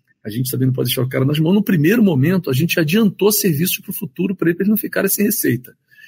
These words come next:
Mas aí foram surgindo oportunidades de envolver ele com outras atividades, que não tirar carro da rua. Por exemplo, a Porto ajudou muito na parte de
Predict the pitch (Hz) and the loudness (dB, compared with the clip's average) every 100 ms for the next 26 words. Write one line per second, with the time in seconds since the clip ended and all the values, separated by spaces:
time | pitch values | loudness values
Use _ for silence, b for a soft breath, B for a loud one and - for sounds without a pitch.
0 | B 185 196 226 - 233 - 180 247 247 | B -2 2 2 0 0 0 0 2 2
1 | 214 196 - 160 135 185 190 214 202 175 | 2 0 0 0 2 2 2 2 2 2
2 | 185 160 185 202 202 196 269 302 269 - | 2 2 0 0 0 0 0 0 0 0
3 | 269 277 143 139 127 - - _ _ _ | -2 0 0 0 -2 -6 -10 _ _ _
4 | - 160 135 160 - 175 175 170 170 202 | -6 0 0 0 0 -2 0 -2 0 0
5 | 156 160 123 B B B _ 139 139 160 | 2 2 0 B B B _ 0 2 2
6 | 139 151 208 - _ - 131 139 131 156 | 0 -2 -6 -12 _ -12 -6 -2 -2 0
7 | 170 151 180 147 165 123 123 131 127 110 | 0 0 2 2 -2 -4 -6 -4 -4 -4
8 | 110 | -10